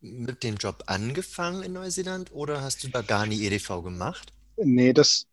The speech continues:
Speaker 2: ich hab da nie E D V gemacht. Das
Speaker 1: Okay.
Speaker 2: Problem war, sich da drüben zu bewerben. Ähm, ich meine, das ist ja jetzt zehn Jahre her.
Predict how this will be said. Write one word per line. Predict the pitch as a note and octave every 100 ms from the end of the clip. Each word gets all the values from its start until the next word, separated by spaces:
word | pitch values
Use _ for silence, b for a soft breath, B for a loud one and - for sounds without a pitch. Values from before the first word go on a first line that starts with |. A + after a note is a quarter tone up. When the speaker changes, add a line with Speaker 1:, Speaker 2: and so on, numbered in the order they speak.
| _ _ -
Speaker 2:
ich | -
hab | D#3
da | - D#3
nie | F#3+ F#3
E | D3
D | C3+
V | D3
gemacht. | C#3+ B2+ F3+ - - - -
Das | C#3 B2
Speaker 1:
Okay. | G#2
Speaker 2:
Problem | C3+ A#2 C3 E3+ D#3 A2+
war, | A2 C#3 F3+ G3
sich | E3+ D3 -
da |
drüben | C3 C#3 C#3+ C3+
zu | C3+
bewerben. | A#2+ G#2+ G#2+ A#2+ D3 E3+ F3 b _
Ähm, | C3 B2 B2 B2 B2 B2 B2 C#3 - _ _ _ _ _ _ _ A#2+
ich | A#2+
meine, | B2+
das | C3 -
ist | C#3
ja | B2+
jetzt | - - -
zehn | - C3+
Jahre | C#3 A#2 A#2+
her. | A#2 C3+ B2 C#3+